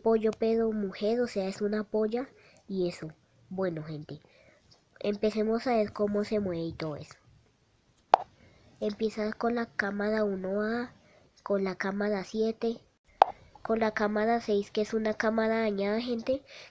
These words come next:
que si la presionas ahí no se puede ver nada, no se puede ver nada. O sea, yo sé que esa es una cocina, pues que ahí sale, pues que ahí chica tira ollas, así que eso es una cocina.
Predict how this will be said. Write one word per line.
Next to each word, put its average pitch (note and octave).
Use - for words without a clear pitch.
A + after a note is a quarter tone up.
que G#3+
si A3
la G#3
presionas G#3
ahí G#3
no G3
se G#3
puede G3+
ver G3+
nada, G3
no G3
se G#3
puede G#3
ver G#3
nada. G3
O A3+
sea, G#3+
yo A#3
sé B3
que B3
esa A#3+
es A#3+
una B3
cocina, G#3+
pues -
que A3
ahí F#3
sale, G3+
pues A3
que A3+
ahí G3+
chica G3+
tira G3+
ollas, F3
así G3+
que G#3+
eso A3
es G#3+
una A3
cocina. G#3+